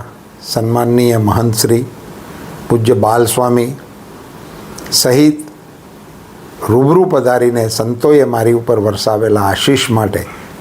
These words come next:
હું એમનો ઋણ સ્વીકાર નમ્રતાપૂર્વક કરું છું. એમના આશીર્વાદ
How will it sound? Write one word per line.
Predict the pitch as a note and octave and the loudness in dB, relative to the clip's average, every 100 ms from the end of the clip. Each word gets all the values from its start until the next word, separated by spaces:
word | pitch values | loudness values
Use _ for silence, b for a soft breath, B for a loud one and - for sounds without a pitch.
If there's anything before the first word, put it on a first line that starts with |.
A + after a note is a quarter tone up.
| - | -6
હું | G#2 A2 | -2 0
એમનો | G#2 G#2 G#2+ | 2 2 2
ઋણ | G2 A2+ | 2 0
સ્વીકાર | A#2 B2 A#2+ B2 A2+ | 0 0 0 0 0
નમ્રતાપૂર્વક | G2+ G2 G2+ G#2+ G#2 G#2 G2+ F#2+ G2+ - | 0 0 0 0 -4 -4 -4 -2 -2 -4
કરું | F2 D#2+ | -6 -4
છું. | E2 - - - - - - - - - - - - - - G#2+ | -6 -8 -12 -14 -14 -14 -14 -14 -12 -12 -12 -12 -10 -10 -4 0
એમના | A#2 A#2+ G#2+ | 2 2 2
આશીર્વાદ | G#2+ C3 B2 C3+ C#3 | 2 2 4 2 0